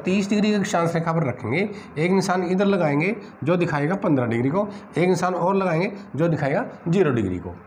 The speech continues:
और इस प्रकार से उतनी ही प्रकार खुली रहेगी। और इस बिंदु पर रखेंगे, एक निशान लगाएंगे, ये, ये हुआ हमारा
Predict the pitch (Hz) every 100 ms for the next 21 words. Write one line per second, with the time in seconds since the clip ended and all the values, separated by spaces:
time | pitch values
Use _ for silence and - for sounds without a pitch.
0 | - 127 156 185 165 156 180 175 196 226
1 | 190 170 160 147 147 127 123 185 226 -
2 | - - 156 165 160 156 151 170 165 156
3 | 160 170 226 - - 143 165 165 170 170
4 | 175 180 165 143 143 143 151 139 143 180